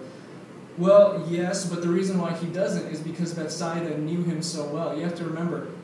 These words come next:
Jesus had spent quite a bit of time in Capernaum and Bethsaida. If that was a place where he actually got Peter, John, and Philip, he knew it well, and the people knew him well.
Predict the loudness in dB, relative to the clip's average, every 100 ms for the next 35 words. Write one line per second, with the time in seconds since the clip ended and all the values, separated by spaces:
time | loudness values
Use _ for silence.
0 | -18 -12 -6 -4 -2 -4 -4 -4 -4 -6
1 | -6 -6 -6 -4 -4 -4 -6 -6 -8 -6
2 | -8 -10 -12 -8 -6 -6 -6 -6 -8 -10
3 | -8 -6 -4 -4 -4 -4 -4 -4 -6 -8
4 | -6 -8 -8 -8 -10 -10 -8 -8 -8 -6
5 | -6 -8 -8 -10 -10 -6 -4 -4 -4 -6
6 | -2 -2 0 0 0 -2 -6 -8 -6 -6
7 | -6 -6 -6 -4 -6 -8